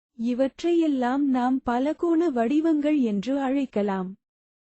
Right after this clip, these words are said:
முக்கோணத்திற்கு மூலைவிட்டத்தை அமைக்க முடியாது. சதுரம்,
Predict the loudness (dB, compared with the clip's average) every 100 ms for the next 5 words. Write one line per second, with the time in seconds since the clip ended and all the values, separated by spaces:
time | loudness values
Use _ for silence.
0 | _ -4 -2 -2 -4 -2 0 2 0 0
1 | -2 -2 0 2 2 2 2 2 2 0
2 | -2 -2 0 -2 -2 0 0 0 0 0
3 | 0 0 -2 -2 -2 -4 -8 _ _ -20
4 | -10 -4 -2 0 2 2 0 -4